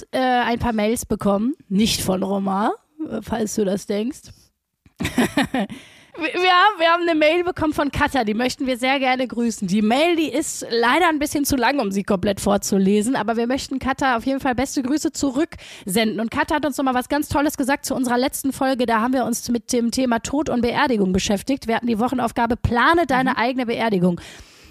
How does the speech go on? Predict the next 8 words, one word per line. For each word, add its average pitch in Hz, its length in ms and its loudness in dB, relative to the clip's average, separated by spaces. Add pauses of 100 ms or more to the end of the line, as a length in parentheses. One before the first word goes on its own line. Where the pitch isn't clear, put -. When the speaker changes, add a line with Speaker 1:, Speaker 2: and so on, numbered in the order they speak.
(120)
Speaker 1:
Und 254 220 2
sie 285 200 2
selber 254 520 2
war, 247 280 2
äh, 247 200 2
sehr 254 200 2
schwer 262 280 -2
krank. 254 540 -2